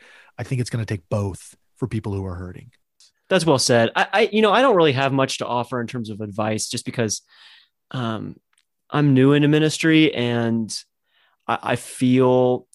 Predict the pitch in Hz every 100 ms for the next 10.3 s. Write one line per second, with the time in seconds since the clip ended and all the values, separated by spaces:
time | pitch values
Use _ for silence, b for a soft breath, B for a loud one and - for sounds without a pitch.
0 | _ 151 139 190 202 160 120 139 131 117
1 | _ - 135 135 147 127 117 113 113 110
2 | 110 123 117 135 151 151 151 135 _ _
3 | _ - - 123 _ - _ _ - 143
4 | 196 214 202 139 120 131 110 110 98 _
5 | - 110 113 123 123 110 - 120 120 123
6 | 110 110 - 110 107 110 107 107 101 _
7 | b b b - 120 117 - 123 110 110
8 | 104 - - - 113 120 - _ - 110
9 | 135 117 95 - 117 107 113 120 113 110
10 | 107 101 95